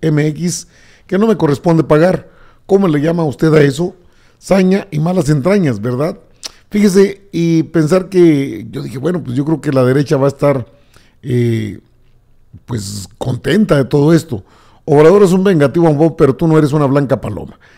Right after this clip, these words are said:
Enormes los fraudes y saqueos que pasaron frente a tus cargos públicos en el gobierno de Ciudad de México y con la super rata de Enrique Peña Nieto, a quien protegiste tanto que terminaste en la cárcel. Denuncia, sabes mucho de esas ratas". Es decir, pues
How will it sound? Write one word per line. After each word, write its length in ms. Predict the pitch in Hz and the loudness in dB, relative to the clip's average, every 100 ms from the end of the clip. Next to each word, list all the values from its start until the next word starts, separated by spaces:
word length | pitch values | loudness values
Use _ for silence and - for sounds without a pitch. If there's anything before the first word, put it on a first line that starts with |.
| _ - | _ -4
Enormes 500 | 131 139 156 151 135 | 0 4 4 2 0
los 140 | 120 | 0
fraudes 400 | 143 160 165 135 | 4 4 4 0
y 40 | 120 | 0
saqueos 340 | 120 160 147 | -2 -2 -4
que 100 | 135 | -4
pasaron 420 | 110 113 139 147 | -4 0 0 0
frente 220 | 120 117 | -2 -2
a 40 | 113 | -4
tus 160 | - | -8
cargos 340 | - 147 139 127 | -2 0 0 -4
públicos 500 | 143 147 131 151 123 | -6 -6 -4 -4 -2
en 100 | 120 | -2
el 60 | 107 | -2
gobierno 440 | 113 131 135 127 | 0 2 2 0
de 140 | 113 | -2
Ciudad 260 | 98 - 123 | -4 -2 -2
de 120 | 120 | 0
México 460 | 135 120 - 165 - - _ - _ - | -2 -4 -4 -6 -6 -16 _ -20 _ -6
y 120 | 190 | -4
con 220 | 175 180 | -2 0
la 100 | 147 | 0
super 280 | 123 151 151 | 0 0 0
rata 280 | 139 147 143 | 0 0 0
de 320 | 127 113 131 | 0 0 0
Enrique 300 | 123 127 127 | -2 -2 -4
Peña 260 | 107 127 120 | -4 -2 -2
Nieto, 340 | 113 101 - _ _ _ _ | -4 -8 -14 _ _ _ _
a 120 | - | -6
quien 200 | 110 135 | -4 -2
protegiste 500 | 120 117 127 131 135 | -2 -2 -2 -4 -4
tanto 540 | 135 147 147 135 147 127 - - - | -4 -2 -2 -2 -6 -6 -14 -20 -16
que 140 | 151 | -8
terminaste 440 | 117 117 127 135 143 | -4 0 0 0 0
en 80 | 120 | -2
la 120 | 107 | -2
cárcel. 340 | 110 101 - - - - _ | -6 -10 -16 -20 -20 -20 _
Denuncia, 720 | 135 135 202 220 190 170 131 - _ | -2 0 2 4 4 2 -2 -14 _
sabes 280 | - 170 156 | 0 2 2
mucho 280 | 170 147 147 | 0 0 0
de 80 | |
esas 140 | 147 139 | 0 0
ratas". 420 | 165 165 135 - - - - | -2 -2 -4 -6 -20 -20 -18
Es 120 | - 175 | -6 -4
decir, 420 | 151 185 - - 123 | 0 -2 -4 -20 -10
pues 300 | 139 113 | -10 -10